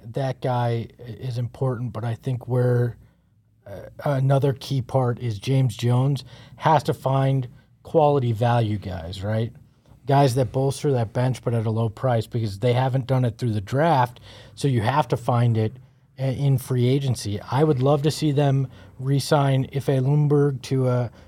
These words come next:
to a guarantee at a, at a low number, uh, you know, high ceiling,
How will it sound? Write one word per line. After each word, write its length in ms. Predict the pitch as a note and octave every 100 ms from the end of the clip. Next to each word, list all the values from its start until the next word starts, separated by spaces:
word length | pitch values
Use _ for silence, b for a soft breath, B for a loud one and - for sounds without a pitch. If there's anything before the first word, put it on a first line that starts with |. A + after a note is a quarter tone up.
| -
to 100 | -
a 60 | A#2+
guarantee 720 | A#2+ C#3 C#3 - C#3 C#3 C3+
at 140 | B2
a, 100 | C3
at 180 | B2 B2+
a 40 |
low 240 | B2+ B2+ C3
number, 640 | C3 C3+ C3+ C3+ C#3 B2+ B B _
uh, 240 | C3 B2+ A#2
you 220 | C#3 C3+
know, 240 | C3 A#2+
high 320 | - - C#3+
ceiling, 640 | C#3 - C#3 C3+ C3+ C3 B2+